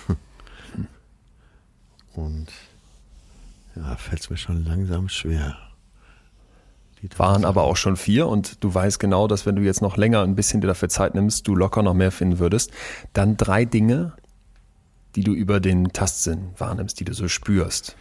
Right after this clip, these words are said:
Speaker 2: Also zum Beispiel, ich merke jetzt, ich sitze hier schon zu lange gerade, ich müsste mich gleich bewegen, unterer Rücken tut weh.
Speaker 1: Äh, same here,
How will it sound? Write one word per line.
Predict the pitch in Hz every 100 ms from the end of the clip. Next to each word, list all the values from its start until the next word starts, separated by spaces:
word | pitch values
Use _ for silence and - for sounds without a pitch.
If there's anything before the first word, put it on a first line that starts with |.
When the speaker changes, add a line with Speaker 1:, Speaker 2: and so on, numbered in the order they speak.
| _ - - - -
Speaker 2:
Also | 95
zum | 90 101
Beispiel, | 87 82
ich | 107
merke | 101 104 104
jetzt, | -
ich | 90
sitze | 104 -
hier | 113
schon | - 113
zu | -
lange | 117 117 120
gerade, | 123 113
ich |
müsste | 104 95 107
mich | -
gleich | 92 90
bewegen, | 95 98 110
unterer | - 107 101 92 87
Rücken | 95 82
tut | - 80 -
weh. | - 87 - - - - 170 - -
Speaker 1:
Äh, | - 98 95 - - 104 -
same | - - 131 127 117
here, | 98 71